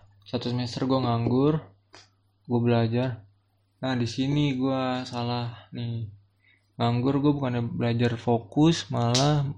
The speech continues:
main. Gue tes stan lagi kan. Gagalnya gagal, gagal parah. Eh, nggak gagal parah sih. Tes tulisnya gagal, ngeremehin gitu. Gara-gara,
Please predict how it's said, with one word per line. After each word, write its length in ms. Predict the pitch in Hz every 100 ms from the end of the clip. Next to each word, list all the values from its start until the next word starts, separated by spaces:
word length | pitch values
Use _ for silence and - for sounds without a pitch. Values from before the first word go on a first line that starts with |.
| - 120
main. 720 | 127 131 127 123 123 123 117 - _ _ _ _ _ _ _ _ _ _ _ _ _ _ _ _ - - - _ _ _ _ _ _ _ _ -
Gue 240 | - 117 117
tes 320 | 113 117 113 - - -
stan 320 | - 117 117
lagi 320 | 113 113 117 127
kan. 480 | 127 123 127 131 - _ _ _ _ _ -
Gagalnya 720 | 120 120 120 120 123 135 127
gagal, 400 | 117 117 113 113
gagal 340 | 117 113 117 113
parah. 400 | 117 113 120 120 135 127 - _
Eh, 160 | 151 139
nggak 320 | 123 117 110
gagal 120 | 110
parah 320 | 110 123 151 147
sih. 160 | 156 160 - _ _ _ _ _ _ _ -
Tes 160 | 120
tulisnya 560 | - 127 143 151 156 151
gagal, 640 | 131 135 143 139 139 139
ngeremehin 640 | - 120 120 123 123 127 123
gitu. 480 | 127 127 127 127 123
Gara-gara, 480 | 120 113 110 110